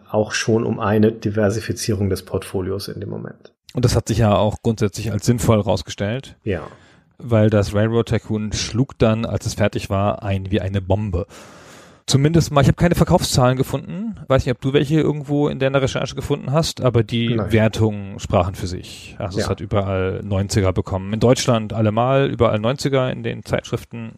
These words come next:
Speaker 2: und auch in den U S A. Die P-C-Wertungen waren alle sehr positiv. Beim Amiga-Port, der ein bisschen später kam, neunzehnhundertneunundneunzig, gingen die Wertungen ein bisschen mehr auseinander. Da gab's auch ein paar schlechtere Wertungen, wahrscheinlich wegen der Portierungsqualität.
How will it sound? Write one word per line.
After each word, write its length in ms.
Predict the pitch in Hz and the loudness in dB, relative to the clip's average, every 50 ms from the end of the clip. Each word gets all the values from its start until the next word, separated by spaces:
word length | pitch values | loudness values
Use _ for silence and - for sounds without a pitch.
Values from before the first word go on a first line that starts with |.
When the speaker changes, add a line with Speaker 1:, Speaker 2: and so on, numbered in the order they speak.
| _ _ | _ _
Speaker 2:
und 420 | - 113 110 110 104 - - - - | -8 -8 -8 -8 -10 -14 -14 -10 -6
auch 160 | 101 98 90 | -6 -4 -4
in 80 | 98 | -4
den 100 | 101 101 | -4 -4
U 120 | 110 104 98 | -4 -4 -4
S 120 | 98 - | -4 -4
A. 440 | 104 110 107 110 107 107 113 110 - _ - - - - - - - | -2 0 0 2 2 2 0 -2 -6 _ -20 -20 -20 -20 -20 -6 -6
Die 80 | - - | -2 0
P-C-Wertungen 840 | - - - - 131 131 143 143 123 131 127 120 - 120 117 110 | 0 0 2 4 4 6 6 6 4 4 2 2 0 -2 -2 0
waren 160 | 110 104 104 | 0 0 0
alle 160 | - 110 107 | 0 -2 0
sehr 120 | 101 107 98 | 0 0 -2
positiv. 760 | - - 123 120 127 - - - 127 127 - - - - - - - - 131 _ - | 2 0 0 0 0 -6 -6 -6 -6 -6 -6 -10 -14 -14 -14 -16 -16 -20 -18 _ 0
Beim 200 | 120 107 104 - | 0 0 0 -2
Amiga-Port, 960 | 104 104 110 113 113 123 117 - - - 117 117 117 120 - - - - - | -2 0 2 4 4 4 4 4 4 2 4 4 4 2 2 -2 -12 -4 -2
der 480 | 110 104 107 107 104 104 107 110 110 95 98 | 0 0 2 0 0 -2 -4 -6 -8 -10 -12
ein 80 | 95 | -8
bisschen 240 | 98 - - - - | -8 -8 -8 -8 -12
später 300 | - - 135 - - - | -6 -4 -2 0 0 0
kam, 260 | - - 135 127 123 | 2 2 2 2 2
neunzehnhundertneunundneunzig, 1000 | 117 104 - - - - 110 110 113 120 117 113 110 110 107 - 110 107 - - _ - - - - - - - - - - _ - | -2 -6 -6 -6 -8 -4 -2 -2 -2 -2 -2 -2 -2 -2 -4 -4 -6 -6 -6 -10 _ -20 -20 -20 -18 -18 -16 -16 -16 -18 -18 _ -4
gingen 180 | 113 110 113 | -2 0 2
die 140 | 101 104 92 | 2 4 6
Wertungen 280 | 107 107 - 107 104 92 | 6 4 4 2 0 2
ein 40 | |
bisschen 340 | 90 101 - - 110 107 104 | 2 2 2 2 0 -2 2
mehr 300 | 98 101 104 104 104 104 | 4 4 6 6 6 6
auseinander. 540 | 92 98 92 - 101 95 92 92 92 95 87 | 4 2 -2 -4 -4 -4 -4 -2 0 0 0
Da 80 | 95 92 | 0 2
gab's 240 | 101 90 - - | 0 0 -2 -2
auch 80 | 101 85 | -6 -8
ein 80 | 87 - | -2 0
paar 100 | 98 87 | 0 0
schlechtere 440 | - 92 82 - - - 101 95 | 0 -2 -6 -6 -8 -8 -6 -6
Wertungen, 340 | - - - - - 104 92 | -6 -8 -8 -8 -10 -4 -4
wahrscheinlich 340 | 98 - - 92 90 90 - | -4 -2 0 -2 -4 -2 -2
wegen 160 | 95 92 90 | -2 -2 -2
der 140 | - - 101 | 0 0 2
Portierungsqualität. 1120 | - 113 104 - - 120 107 98 95 95 - - - 95 92 - - 101 82 - - - | 2 2 0 4 2 2 2 2 -2 -6 0 2 2 2 2 2 -2 -4 -4 -4 -12 -18